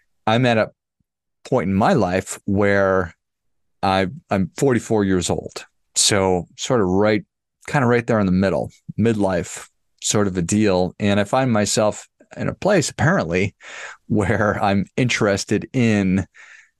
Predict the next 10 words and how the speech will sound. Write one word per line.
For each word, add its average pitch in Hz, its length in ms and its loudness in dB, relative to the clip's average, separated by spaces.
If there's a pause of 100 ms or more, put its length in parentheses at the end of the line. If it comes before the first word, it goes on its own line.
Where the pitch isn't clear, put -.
asking 107 380 0
these 95 180 0
kinds 95 260 -2
of 85 60 -6
questions - 680 -2
and 95 380 2
doing 110 300 2
a 87 100 0
lot 95 420 2
of, 92 600 0